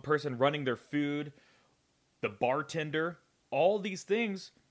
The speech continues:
are things that a lot of people do not think about. You have to factor that in. So whenever you're giving a tip, you have to understand that a small bit of that could possibly be going to somebody else as well.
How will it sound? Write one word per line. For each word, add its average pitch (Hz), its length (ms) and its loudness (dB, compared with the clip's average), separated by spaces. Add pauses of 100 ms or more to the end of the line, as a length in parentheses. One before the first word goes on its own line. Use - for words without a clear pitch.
(220)
are 139 120 0
things 190 260 -4
that 156 100 0
a 131 40 0
lot 165 180 2
of - 60 -8
people 147 220 -6
do 123 180 -2
not 131 320 2
think 180 180 0
about. 113 400 0
You 120 220 -6
have 196 480 -6
to 165 300 -8
factor - 440 -2
that 143 180 2
in. 190 240 -2 (440)
So 147 200 2
whenever 156 280 2
you're 156 140 -2
giving 208 360 4
a 123 60 0
tip, 127 260 -4
you 147 60 -2
have 147 100 0
to 151 100 0
understand 131 420 -4
that 113 220 0
a 104 120 -6
small 113 480 -2
bit 143 160 0
of 151 100 -4
that 107 300 -2
could 175 420 2
possibly 160 540 -8
be 147 100 -10
going 110 240 -4
to 117 80 -8
somebody 110 380 -4
else 101 200 -8
as 98 120 -12
well. 131 400 0